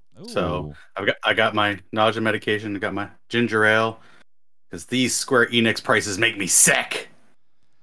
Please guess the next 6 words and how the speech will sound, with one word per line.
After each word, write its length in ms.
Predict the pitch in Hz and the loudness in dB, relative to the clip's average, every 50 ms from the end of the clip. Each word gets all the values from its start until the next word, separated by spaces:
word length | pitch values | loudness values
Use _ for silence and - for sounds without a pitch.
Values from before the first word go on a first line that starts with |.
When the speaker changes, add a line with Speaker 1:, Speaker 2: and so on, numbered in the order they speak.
| - - - - - - - - - - - - - - - - - - - - | -20 -20 -20 -20 -20 -20 -20 -20 -20 -20 -20 -20 -20 -20 -20 -20 -20 -20 -20 -12
Speaker 2:
<sighs> 380 | - - - - 147 135 - - - - - - - - - 131 - - - - - - - - - - - - - - - | -10 -8 -8 -6 -8 -8 -10 -12 -16 -18 -18 -20 -14 -14 -14 -14 -14 -16 -20 -20 -20 -20 -20 -20 -20 -20 -20 -20 -20 -18 -6
Okay, 160 | - 135 135 | 0 0 0
so 160 | 117 - 139 127 | 2 2 0 0
do 120 | 110 135 | 0 0
you, 100 | 135 131 | 0 2
like, 240 | 123 127 123 120 | 2 4 4 2